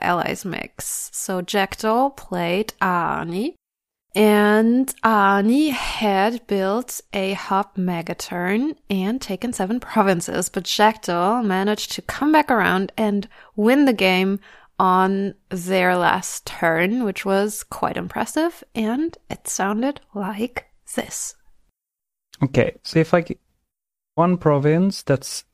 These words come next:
Speaker 2: fourteen, and then I need another twenty-eight.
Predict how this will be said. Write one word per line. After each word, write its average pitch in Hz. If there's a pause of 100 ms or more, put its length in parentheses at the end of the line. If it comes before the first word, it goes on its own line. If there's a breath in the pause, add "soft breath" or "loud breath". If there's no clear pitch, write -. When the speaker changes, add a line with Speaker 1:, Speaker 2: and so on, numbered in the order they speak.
(260)
Speaker 2:
fourteen, 123 (560)
and 131
then 127
I 120
need 117
another 107 (100)
twenty-eight. -